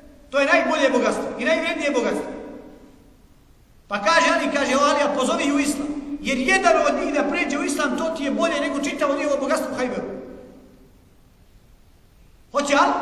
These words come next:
Allahov poslanik, sallallahu alejhi ve sellem, da kaže: „Ali, očisti nijet. Nemoj da ti nijet bude to što nam je samo Allah obećao, bogatstvo i metak, to je prolazno.”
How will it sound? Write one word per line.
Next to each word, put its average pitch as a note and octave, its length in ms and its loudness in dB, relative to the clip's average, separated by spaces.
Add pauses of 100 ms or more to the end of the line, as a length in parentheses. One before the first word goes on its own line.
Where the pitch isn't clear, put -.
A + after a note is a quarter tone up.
Allahov E4+ 340 4
poslanik, E4 300 -2
sallallahu - 20 -4
alejhi - 40 -6
ve D4 60 -4
sellem, D4+ 240 -6
da C#4+ 220 0
kaže: C4+ 200 2 (100)
„Ali, D4 420 -2
očisti - 320 -6
nijet. - 320 -2 (640)
Nemoj E4 300 2
da D#4 140 2
ti - 120 -4
nijet - 460 -4
bude D#4+ 240 -2 (420)
to E4 180 4
što D4 180 0
nam C#4+ 140 -4
je C#4+ 100 0
samo D#4+ 240 2
Allah D#4 440 0 (360)
obećao, D#4 400 0 (560)
bogatstvo D4+ 460 0
i C#4+ 80 0
metak, C#4 380 2
to D4+ 80 -2
je C4+ 120 2
prolazno.” - 640 0